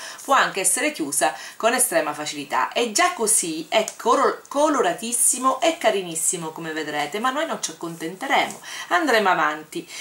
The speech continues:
Io ne ho un altro preparato che è fatto con un metodo leggermente diverso. La parte superiore è esattamente così, mentre nella parte inferiore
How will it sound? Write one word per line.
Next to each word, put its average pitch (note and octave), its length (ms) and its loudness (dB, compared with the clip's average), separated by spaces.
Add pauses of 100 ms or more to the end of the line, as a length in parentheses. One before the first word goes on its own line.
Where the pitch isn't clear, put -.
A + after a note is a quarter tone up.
(100)
Io F#4 240 2
ne A#3+ 140 4
ho G#3+ 120 4
un G#3 120 2
altro F3 560 0
preparato E3 760 0
che F#4 140 2
è F#4 60 2
fatto G#3+ 480 2
con C#4 120 -4
un D4+ 120 -2
metodo G3+ 400 0
leggermente F#3+ 580 -2
diverso. D#3 640 -4 (240)
La G3+ 140 2
parte G3+ 340 2
superiore F3+ 880 2
è F#3 200 2
esattamente E3+ 800 -2
così, D#3 580 -4 (220)
mentre B3+ 420 0
nella C#4+ 260 4
parte G3+ 300 0
inferiore F3 880 -2